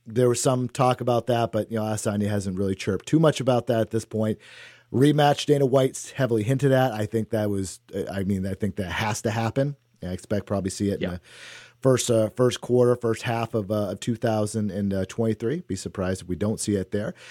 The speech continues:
Speaker 1: Uh, and it should be pretty big when they do it. Uh, Weili Zhang, uh, regaining the strawweight title by defeating the always exciting Carla Esparza. This is kind of a no doubt one. Zhang is just so strong.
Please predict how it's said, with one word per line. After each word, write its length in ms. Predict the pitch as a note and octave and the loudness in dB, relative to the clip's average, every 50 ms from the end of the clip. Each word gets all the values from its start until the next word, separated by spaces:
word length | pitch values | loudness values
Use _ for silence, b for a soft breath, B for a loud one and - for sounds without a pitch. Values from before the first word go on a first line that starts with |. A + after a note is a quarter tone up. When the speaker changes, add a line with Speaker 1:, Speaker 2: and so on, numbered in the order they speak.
| B B B B B B | B B B B B B
Speaker 1:
Uh, 260 | A2+ A2 A2+ A2 G#2+ G#2+ | 0 2 4 4 2 2
and 80 | G#2+ | 0
it 60 | G#2 | -2
should 160 | G2+ - A#2+ G#2+ | 0 0 2 2
be 80 | G#2+ | 2
pretty 200 | - - G#2 G2+ | 0 0 -2 -2
big 200 | D#2+ G#2+ G#2 F#2+ | 0 0 -2 -2
when 100 | G2 F#2+ | -2 -4
they 100 | F2+ F#2 | -4 -4
do 220 | E2+ E2+ G#2 G#2 F#2+ | -2 -2 -2 -2 -2
it. 120 | C#2+ - _ _ _ _ _ G2 | -4 -8 _ _ _ _ _ -6
Uh, 140 | G2+ G#2 G#2 | -2 -2 0
Weili 300 | G#2 B2 C#3+ D3+ D#3 D3 | 4 6 6 6 6 4
Zhang, 460 | B2 C3 C#3+ D#3+ F3 D3+ G#2 D#2 C2+ - - | 4 4 4 4 4 2 2 -2 -12 -16 -12
uh, 300 | G2 G2 G2+ G#2 G2+ F#2+ | -10 -8 -6 -6 -6 -4
regaining 540 | F#2+ G#2+ G2+ - C3+ D3+ E3+ D#3 A2 D#2+ | -4 -4 0 2 4 4 4 4 2 -2
the 80 | C#2 F2+ | -6 -10
strawweight 480 | F2 - - A#2+ A#2 A#2 A2+ A#2 A2 - | -10 -4 -2 0 2 4 4 2 2 0
title 240 | - A#2+ A#2 A#2 | -2 0 0 0
by 120 | G2 G#2 G2 | 0 0 -4
defeating 500 | F2+ F#2+ - B2 B2 A#2+ B2 A#2+ A#2 - b b b b b b b b b | -4 -2 2 2 4 6 6 4 2 -2 b b b b b b b b b
the 100 | B2 D3 | 6 8
always 260 | F#3+ A#3 A#3+ G3 D#3 | 8 8 8 6 4
exciting 480 | D#3+ - - C#3+ A#2 G2+ E2 D#2 C2+ - | 2 -4 -2 -4 -4 -4 -4 -10 -16 -12
Carla 300 | - B2 A#2 A2+ G2+ F2+ | -4 -2 0 0 0 -2
Esparza. 540 | F2 - - B2 A#2 A#2 A#2 A2+ C#3+ D3+ C#3+ _ - | -6 -6 -2 2 2 2 2 2 0 -2 -2 _ -8
This 160 | A2+ A2 - | -8 -4 -4
is 100 | A#2+ - | -4 0
kind 160 | - C3+ A#2+ | 2 2 2
of 60 | A2 A2 | 2 2
a 60 | G#2 | 0
no 200 | G#2 A2+ A#2 A2+ | 2 4 2 2
doubt 320 | A2 A#2 A2+ A2+ A#2 A2+ | 2 2 0 2 2 0
one. 220 | A2+ A#2 A2+ A#2 A2 | 0 0 -2 -4 -4
Zhang 380 | F#2 A2 A2 A2 A2 G#2+ G#2 - - | -4 -2 -2 -2 -2 -4 -6 -8 -10
is 140 | G2 G2 - | -12 -12 -8
just 320 | - G2+ F#2 - - - | -8 -8 -8 -8 -12 -16
so 340 | - - - C#3+ C#3+ C3+ A2+ | -12 -2 2 4 6 6 4
strong. 600 | G2+ - - - G#2 F#2+ G2+ G2+ G2 G2 F#2 E2+ | 2 -2 -8 -6 -6 -6 -4 -4 -4 -4 -6 -8